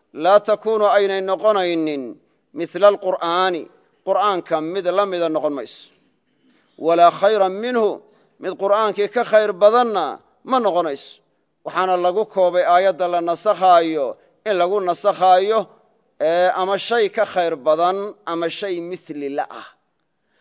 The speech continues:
Marka sunnaduna, ee, mithlina lama aha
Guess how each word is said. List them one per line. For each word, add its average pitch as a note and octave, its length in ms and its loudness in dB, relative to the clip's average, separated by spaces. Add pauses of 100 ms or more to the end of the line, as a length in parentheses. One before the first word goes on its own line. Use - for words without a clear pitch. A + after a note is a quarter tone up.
(200)
Marka G3+ 340 0
sunnaduna, G3 800 -2 (460)
ee, F3+ 240 2
mithlina A3 600 -2
lama A3 240 4
aha E3 520 4